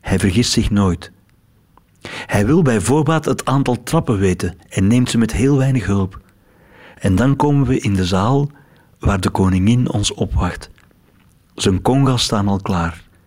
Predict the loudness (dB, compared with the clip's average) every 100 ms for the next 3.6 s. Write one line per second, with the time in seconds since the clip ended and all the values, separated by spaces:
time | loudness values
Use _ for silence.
0 | _ _ _ _ _ _ _ _ _ _
1 | -2 0 0 0 -2 -2 -4 -6 -14 _
2 | _ _ _ -2 0 0 0 0 2 2
3 | 2 0 -2 -2 -4 -8